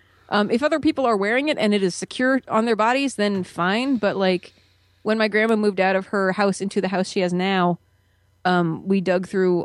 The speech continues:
all of the drawers in her house, and it had, 'cause she raised three daughters in that house, and so there were little lost earrings just everywhere, and it just gave me the heebies to, to touch 'em. I don't know, I don't know if it's a germ thing or what it is, but, like, especially, like, chains or, like, any sort of jewelry with, like,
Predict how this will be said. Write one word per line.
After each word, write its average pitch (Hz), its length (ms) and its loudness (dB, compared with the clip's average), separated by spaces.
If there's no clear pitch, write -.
all 180 160 0
of 170 120 -2
the 170 60 -4
drawers 185 260 0
in 196 80 0
her 185 60 0
house, 175 280 -2
and 185 200 0
it 185 120 0
had, 180 460 -2
'cause 214 140 0
she 254 140 0
raised 208 480 0
three 220 200 -2
daughters 247 340 2
in 175 80 -2
that 175 140 2
house, 175 260 0
and 208 160 -2
so 214 200 0
there 233 100 2
were 240 100 2
little 254 280 0
lost 208 380 0
earrings 214 420 0
just - 300 -4
everywhere, 190 540 0
and 226 100 0
it 269 80 -2
just 311 200 0
gave 302 220 2
me 330 80 0
the 302 120 2
heebies 262 460 0
to, 233 120 0
to 226 120 0
touch - 300 -2
'em. 165 120 -2
I 185 100 -2
don't 247 140 0
know, 254 140 -2
I 233 120 0
don't 262 120 0
know 262 40 0
if 240 60 -4
it's 247 120 -2
a 202 40 0
germ 254 320 -2
thing 311 280 -2
or 233 100 0
what 240 160 2
it 220 80 0
is, 175 180 0
but, 196 260 -2
like, 190 300 -2
especially, 277 440 -2
like, 220 280 -2
chains 277 800 -2
or, 185 440 2
like, 185 200 -2
any 214 140 0
sort 214 200 -4
of 190 80 0
jewelry 202 360 0
with, 190 180 -4
like, 170 140 -2